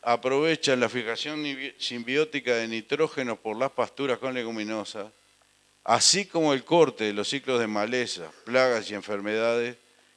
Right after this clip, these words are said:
que los atacan a los cultivos, pero que desapare-, suelen desaparecer la mayoría en los ciclos de pastura. Eso es sinergia.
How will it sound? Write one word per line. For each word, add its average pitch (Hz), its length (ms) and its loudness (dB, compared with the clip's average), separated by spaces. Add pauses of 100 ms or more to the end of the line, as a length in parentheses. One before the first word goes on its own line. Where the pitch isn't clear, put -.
que 92 160 -2
los 120 200 0
atacan 110 440 2
a 110 80 2
los 120 140 0
cultivos, 147 460 2
pero 110 300 4
que 120 240 2
desapare-, 107 540 -2
suelen 135 360 0
desaparecer 104 480 -2
la 110 80 -2
mayoría 104 540 0 (240)
en 107 100 -6
los 104 120 0
ciclos 98 300 -2
de 90 60 -4
pastura. 78 460 -12 (1900)
Eso 151 300 0
es 147 80 0
sinergia. 104 600 0